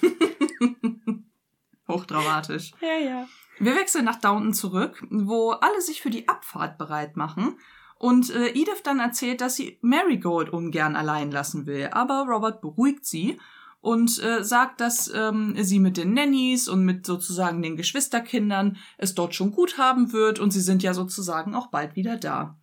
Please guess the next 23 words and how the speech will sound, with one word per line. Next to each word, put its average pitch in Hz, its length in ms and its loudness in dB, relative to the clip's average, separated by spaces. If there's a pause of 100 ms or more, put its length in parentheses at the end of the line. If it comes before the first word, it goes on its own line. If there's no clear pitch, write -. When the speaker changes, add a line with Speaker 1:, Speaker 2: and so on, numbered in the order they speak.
(120)
Speaker 1:
Als 233 280 0
er 226 160 -2
dann 214 240 -2
zu 185 320 0
Cora 277 460 2
in 196 120 2
den 180 160 -2
Wagen 220 320 0
steigt, 185 520 -6
bemerkt 240 480 2
er, 247 180 -2
dass, 254 320 -4
ähm, 226 480 -4
Edith 247 320 2
von 233 280 -2
Marigold 214 540 -2
ziemlich 208 420 0
besessen 175 520 -4
ist 170 320 -6
Speaker 2:
Mhm. 180 480 -4
Speaker 1:
und 359 240 0
er 294 180 0
auch 254 300 -4